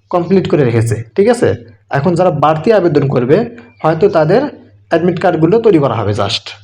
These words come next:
কারণ জাতীয় বিশ্ববিদ্যালয় তো আর বসে নেই, তোমাদের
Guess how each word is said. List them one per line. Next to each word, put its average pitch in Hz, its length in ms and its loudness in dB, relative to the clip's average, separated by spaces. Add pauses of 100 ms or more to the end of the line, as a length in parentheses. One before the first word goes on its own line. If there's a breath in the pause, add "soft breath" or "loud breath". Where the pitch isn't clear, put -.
(1040)
কারণ 147 140 -2
জাতীয় 160 260 2
বিশ্ববিদ্যালয় 226 420 2
তো 220 40 2
আর 196 80 0
বসে 175 300 2
নেই, 120 180 0 (380)
তোমাদের 151 340 2